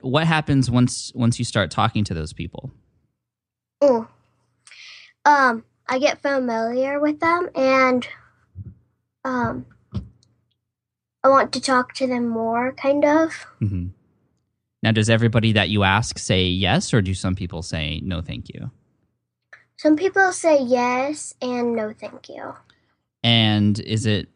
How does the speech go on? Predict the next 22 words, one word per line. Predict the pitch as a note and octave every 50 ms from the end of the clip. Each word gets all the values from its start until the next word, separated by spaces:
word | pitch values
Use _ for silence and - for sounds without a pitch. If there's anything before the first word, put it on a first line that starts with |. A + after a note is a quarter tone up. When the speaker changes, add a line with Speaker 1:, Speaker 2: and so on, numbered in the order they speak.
| _ _ _ _ _ _ _ -
Speaker 1:
okay | A2+ A2 G#2+ G2+ - A2 G2+ G#2+ A#2
that | B2+ C3+ -
they | - C#3+ D3
say, | - - D#3+ D3+ D3 D3+ D#3 -
"No, | - C3+ C3+ D3
thank | - D3 D3 D#3 D3+ -
you"? | E3 F3 C#4+ D4 - -
And, | G#2+ G#2 G2+ G2+ - - - - _ _ _
you | - - A#2
know, | G#2 G2+
'cause | - - B2+ A#2
I | A#2 A#2+
know | B2 A#2+ A#2
a |
lot | A2+ A2 G#2+
of | G#2 G2
people | - A2 G2+ - G#2+ G2+ G2 F#2+ F#2+ - - _ _ -
who | - A#2
wanna | G#2 G#2+ G#2+ G#2+ G#2+
start | - - G#2 G2 F#2
a | F2+
business, | G#2 A2 A2 G#2 G2+ G2+ F#2+ F#2 F#2+ - - - -